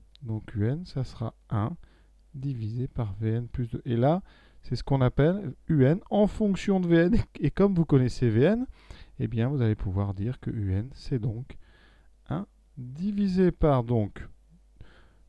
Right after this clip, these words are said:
V N, moins trois demi fois un demi puissance n, plus deux. Vous voyez, on a réussi. On a bien U N en fonction de n. Donc c'est un travail un petit peu complexe,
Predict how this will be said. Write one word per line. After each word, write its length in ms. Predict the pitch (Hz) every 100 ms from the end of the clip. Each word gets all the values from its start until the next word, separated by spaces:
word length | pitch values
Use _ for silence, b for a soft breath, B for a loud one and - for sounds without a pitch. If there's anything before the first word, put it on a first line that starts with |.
| -
V 140 | 110
N, 220 | 95 113 202 _ _ _
moins 360 | 147 131 127 120 -
trois 360 | - 123 120
demi 480 | 107 113 110 110 104 - - _ _ _ - -
fois 220 | 127 -
un 160 | 165 160
demi 360 | 139 139 123 107
puissance 640 | - 143 - 107 98 -
n, 320 | 95 95 151 - - _ _ _ _ _ _
plus 360 | - - 220 185
deux. 160 | 120 123
Vous 160 | -
voyez, 280 | 113 110 151 -
on 160 | 135 127
a 100 | 113
réussi. 480 | 104 95 - - - -
On 120 | 151 147
a 120 | 135
bien 180 | 117 101
U 140 | 95
N 140 | 107 - _ -
en 160 | 143
fonction 500 | 151 - 117 - 127
de 140 | 123 123
n. 140 | - - b b b -
Donc 160 | 123
c'est 100 | -
un 120 | 180
travail 340 | 180 175 165 160
un 160 | 208
petit 240 | 220 - 202
peu 160 | 185
complexe, 600 | 160 135 120 113 - -